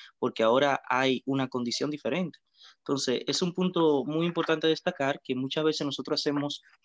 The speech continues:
o personas en las empresas hacen una misma acción, pero esa acción en una condición diferente o cercano al borde puede traer una consecuencia fatal como la hizo esa pre-, eh, como lo hizo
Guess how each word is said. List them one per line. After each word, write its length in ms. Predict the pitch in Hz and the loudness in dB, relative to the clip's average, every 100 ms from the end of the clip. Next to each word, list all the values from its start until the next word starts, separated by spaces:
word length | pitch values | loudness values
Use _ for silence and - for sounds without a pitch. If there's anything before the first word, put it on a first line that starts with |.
| _ | _
o 360 | - 123 113 - _ | 0 2 2 -2 _
personas 480 | 123 - 143 156 147 | -4 0 0 0 0
en 100 | 139 | 0
las 140 | 139 | 0
empresas 400 | 147 143 131 120 | -2 -2 -2 -2
hacen 300 | 120 143 135 | -2 -4 -4
una 200 | 143 143 | -2 0
misma 340 | 147 147 147 143 | 2 2 2 -2
acción, 560 | 143 - 180 151 139 - | -2 -2 0 0 -2 -2
pero 260 | 131 127 | 0 2
esa 280 | 127 175 - | 2 2 0
acción 500 | 165 - - 196 156 | -2 -6 0 2 2
en 80 | 127 | 0
una 200 | 135 147 | 0 0
condición 400 | 147 143 143 143 | -2 -2 -2 -2
diferente 600 | 143 147 151 143 135 139 _ - - - _ | -2 0 0 -2 -4 -10 _ -20 -20 -20 _
o 320 | 123 117 113 | 4 4 4
cercano 600 | - - 117 117 127 151 156 | 0 0 0 0 -2 2 2
al 120 | 135 | 2
borde 520 | 156 180 139 127 135 _ _ _ _ _ _ _ _ - | 4 4 4 0 -4 _ _ _ _ _ _ _ _ -6
puede 240 | 127 131 | 2 4
traer 180 | 135 135 | 4 2
una 160 | 143 139 | 2 0
consecuencia 540 | 147 - - 127 135 | -2 -6 -4 -2 -2
fatal 440 | 131 117 143 160 151 | -4 -2 0 0 -2
como 200 | 120 113 | -2 0
la 120 | 110 | 0
hizo 180 | 117 117 | -2 -4
esa 140 | 113 | -6
pre-, 200 | - 120 - | -8 -10 -10
eh, 80 | |
como 340 | - 120 113 117 | -4 -4 -2 -2
lo 160 | 117 | 0
hizo 400 | 127 254 - 123 | 0 0 0 -2